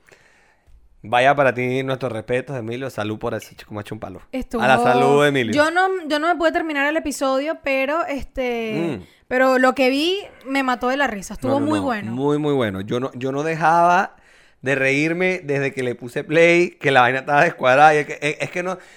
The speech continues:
Speaker 1: estamos desencuadriculados. Y mira, yo estaba orinado de la risa viendo la vaina.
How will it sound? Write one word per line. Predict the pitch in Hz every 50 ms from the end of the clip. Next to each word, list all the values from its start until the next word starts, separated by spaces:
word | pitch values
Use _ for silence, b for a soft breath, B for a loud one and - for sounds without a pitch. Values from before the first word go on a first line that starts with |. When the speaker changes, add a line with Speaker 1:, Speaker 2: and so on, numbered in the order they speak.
| B B B B
Speaker 1:
estamos | - 151 147 - 170 160 185 202 220 208 190
desencuadriculados. | 185 180 175 - 170 156 139 - 151 143 143 143 139 135 139 135 135 147 156 151 139 131 131 139
Y | 147 147
mira, | 151 175 185 165 160
yo | 156
estaba | 147 151 - - 190 196 202 220 -
orinado | 185 185 175 160 160 156 156 170 180 185 196 208 208 208 220 220 208
de | 180 180 160
la | 147 139
risa | 135 143 160 180 175 - 208
viendo | 180 147 127 135 143
la | 139 117
vaina. | 104 95 87 87